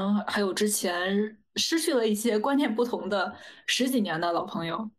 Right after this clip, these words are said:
曾经真的是会为这个问题感到很困扰，会，会感觉很惋惜。然后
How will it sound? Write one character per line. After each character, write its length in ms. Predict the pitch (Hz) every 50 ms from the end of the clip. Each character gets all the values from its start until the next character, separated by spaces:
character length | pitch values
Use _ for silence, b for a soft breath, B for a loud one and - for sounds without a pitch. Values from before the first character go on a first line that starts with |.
| _ _ _ _ _ B B B
曾 200 | - - 220 214
经 140 | 214 269 294 330 359 349 320 -
真 220 | - - 330 330 349
的 140 | 339 277 269
是 160 | 262 - 262
会 180 | 240 247 277 247
为 120 | 247 233
这 100 | 214 220
个 460 | 220 208 190 180 170 170 160 170 202 - _
问 180 | - 226 214 208
题 320 | 202 - - 185 180 180 175
感 280 | - - 208 190 170
到 140 | 175 190 190
很 220 | 196 - 185 170 -
困 180 | - - 220
扰， 300 | 190 170 160 - 214 - - _ _ _ _ - -
会， 240 | - 262 247 226 226
会 140 | 226 285
感 120 | 240 226 190
觉 80 | 190
很 160 | 202 202 208 190
惋 160 | 196 180 202
惜。 300 | - - - 339 330 B B B B B B B
然 120 | - 185 202
后 360 | 208 262 254 240 233 226